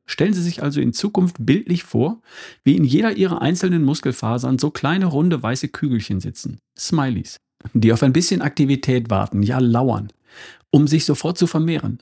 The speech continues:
mit den Muskelfasern zu verschmelzen und diese größer werden und mehr werden lassen. Meine Freunde, die Muskelstammzellen, Smileys, die kleinen weißen Kügelchen, lustige Burschen, die freilich meistens traurig vor sich hin dämmern,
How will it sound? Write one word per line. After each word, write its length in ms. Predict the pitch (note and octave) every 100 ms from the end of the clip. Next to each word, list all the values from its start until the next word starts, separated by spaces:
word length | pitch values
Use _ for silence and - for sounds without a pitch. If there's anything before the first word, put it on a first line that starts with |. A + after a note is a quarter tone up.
| _
mit 180 | - A#2+
den 160 | B2 A#2
Muskelfasern 720 | C#3+ - D#3 - C#3+ C#3+ C3+
zu 120 | -
verschmelzen 720 | C3 C#3+ - F3+ F3 G#2 G2+
und 380 | - A#2 - -
diese 220 | D#3 D3
größer 460 | - C#3 F3+ F#3 E3
werden 340 | D3+ D#3 E3+ -
und 180 | C#3 D3+
mehr 300 | A2+ A2+ G#2
werden 220 | F#2 F#2+
lassen. 380 | G2+ G#2 G#2+ - _ _ _ _ _
Meine 180 | A2+ A#2
Freunde, 400 | - D3 G3 F3
die 80 | B2+
Muskelstammzellen, 1040 | B2 B2+ A2 - G#2 G2 - F2+ F#2 A2 _
Smileys, 600 | - - G#2+ G#2 A#2+ - _ - - -
die 100 | B2
kleinen 320 | - E3 F3+
weißen 240 | D3 C#3 C#3
Kügelchen, 560 | A#2+ A2+ G2+ - G2 - _ _
lustige 440 | C3 G#3 G#3 F3+
Burschen, 420 | C#3 C3 B2+ - - - - _ -
die 300 | B2 B2 -
freilich 640 | - B2 D#3 E3+ E3 - -
meistens 460 | B2 D3 - C#3+ -
traurig 400 | - A#2+ C3+ -
vor 140 | C#3+
sich 160 | F3+ -
hin 120 | G#2
dämmern, 320 | G2 G2